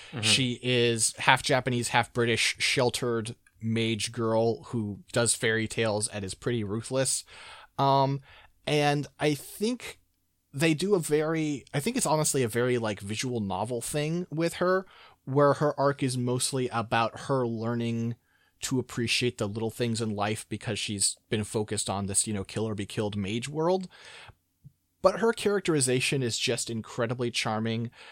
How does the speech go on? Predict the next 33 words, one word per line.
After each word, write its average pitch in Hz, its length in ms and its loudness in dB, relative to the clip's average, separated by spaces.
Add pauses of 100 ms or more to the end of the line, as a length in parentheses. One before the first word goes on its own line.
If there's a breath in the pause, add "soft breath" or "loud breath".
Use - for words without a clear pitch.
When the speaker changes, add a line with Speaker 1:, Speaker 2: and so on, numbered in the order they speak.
(140 loud breath)
Speaker 2:
They, 131 340 2 (100)
the 135 180 2
artists 131 340 4
do 127 180 2
a 110 60 2
great 107 300 -4
job 104 280 0
of 104 80 -4
just 104 220 -2
giving 107 200 -2
her 110 200 -2
a 104 60 -2
really 110 420 -2
expressive - 760 0
face, 113 360 -2
despite - 440 0
the 123 60 -4
fact 120 280 2
that 123 100 -4
most 107 300 -2
of 127 60 -8
the 117 60 -2
time 110 360 0
she 104 240 -2
is 95 120 -2
just - 300 -2
making, 101 480 -4
like, 101 240 -6
a 101 100 -4
blank 98 360 -6
face 107 300 -2
emoji. 135 520 0 (640 loud breath)
Um, 107 500 2